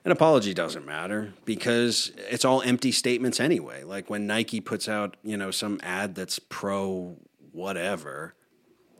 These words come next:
it means nothing. It's just we're reaching a point where companies are realizing that the world is so divided and the culture is so beyond repair that they have to target certain audiences. And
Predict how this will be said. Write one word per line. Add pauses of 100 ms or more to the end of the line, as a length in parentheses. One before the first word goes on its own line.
(180)
it
means
nothing. (260)
It's
just
we're
reaching
a
point
where
companies
are
realizing (480)
that
the
world
is
so
divided
and
the
culture
is
so
beyond
repair
that
they
have
to (340)
target
certain
audiences.
And